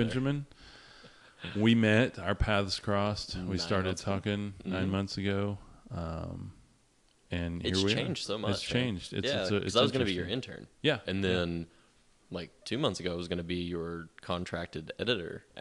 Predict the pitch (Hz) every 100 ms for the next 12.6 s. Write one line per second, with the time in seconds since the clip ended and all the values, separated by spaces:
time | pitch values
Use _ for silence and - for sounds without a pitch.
0 | - 92 101 101 90 - 80 - - 87
1 | 87 87 - 90 85 85 85 - - -
2 | - 85 90 87 90 90 90 90 87 90
3 | _ - - 98 90 - 107 110 104 101
4 | 98 - 95 98 - 98 90 - 95 92
5 | 90 90 90 87 82 78 - - - -
6 | - - - - - - 101 85 87 90
7 | 90 - - - - - - - - 151
8 | - - - 95 95 95 - - - -
9 | - - - - - - - - - -
10 | - - - - - - - 90 - 85
11 | 76 76 82 80 87 - 82 - - 185
12 | - - 139 - 107